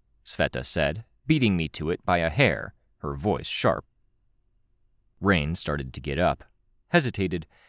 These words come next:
and then navigated his way through the people in his way, mainly Caryatid,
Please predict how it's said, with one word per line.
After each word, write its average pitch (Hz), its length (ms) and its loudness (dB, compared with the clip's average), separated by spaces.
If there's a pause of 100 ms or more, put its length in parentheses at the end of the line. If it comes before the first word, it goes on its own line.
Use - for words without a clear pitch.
(300)
and 143 140 -2
then 151 280 4
navigated 95 600 2
his 82 180 -2
way 80 240 -2
through 82 380 -2
the - 100 -6
people 80 380 -4
in 73 80 -4
his 71 240 -6
way, 69 360 0 (540)
mainly 117 480 2
Caryatid, 85 800 -2